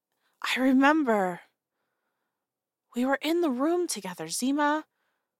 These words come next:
the, the kids, <sighs> the kids and Zima were in the room, and I knew Dalius was coming. He was outside the door, and he was knocking, and I had to get them away." And you see her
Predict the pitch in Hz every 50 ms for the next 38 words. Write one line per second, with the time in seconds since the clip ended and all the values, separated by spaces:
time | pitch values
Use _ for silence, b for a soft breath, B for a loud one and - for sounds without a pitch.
0 | _ _ _ _ 226 226 - _ _ _ _ _ _ _ _ - 220 214 _ _
1 | _ _ - - - - 254 240 226 220 - - - - - - - - - -
2 | - _ _ _ _ - - - 277 269 - - 196 190 185 185 - 226 220 220
3 | 214 190 180 175 180 180 185 208 214 220 208 196 202 214 220 214 202 190 175 180
4 | 180 175 - _ b b b b b b b b b 196 196 214 233 247 262 285
5 | 285 262 262 254 254 240 240 226 214 214 - - 196 - - - 226 220 208 190
6 | 180 185 175 196 190 190 185 180 190 190 190 - - 185 180 - - 190 196 196
7 | 190 180 175 170 170 165 180 170 170 - - - _ _ _ _ _ - 190 185
8 | 190 196 202 214 220 - - 208 196 190 180 175 170 170 180 B B B B B
9 | B B B B B _ - 202 208 202 - 247 269 277 - _ _ _ _ _
10 | - - 220 - - 247 233 - _ - 214 208 202 190 180 190 - _ _ _
11 | _ _ _ _ 214 226 240 240 233 220 202 185 180 170 170 160 - - _ _
12 | _ _ _ _ _ _ b b b b b b b b b - 233 240 254 269
13 | 269 - 359 359 349 359 359 370 339